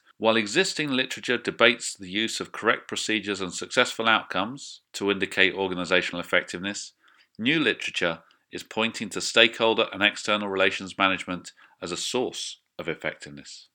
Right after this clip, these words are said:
Herman and Renz made a similar point that organizational responsiveness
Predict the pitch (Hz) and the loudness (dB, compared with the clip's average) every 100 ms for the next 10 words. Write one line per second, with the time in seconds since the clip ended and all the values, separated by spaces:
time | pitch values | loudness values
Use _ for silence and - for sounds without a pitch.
0 | _ _ _ _ _ - - 151 180 160 | _ _ _ _ _ -18 -4 -2 -2 -2
1 | 139 147 110 78 76 - 98 98 92 - | 2 6 6 2 -12 -12 2 2 2 -2
2 | - 143 113 - 80 73 - _ 90 - | 0 0 0 -4 -8 -8 -14 _ -8 -2
3 | 110 123 120 101 104 98 98 90 90 - | 2 2 2 4 4 4 -2 -6 -6 0
4 | 123 120 87 76 - - - | -2 0 -8 -8 -12 -12 -14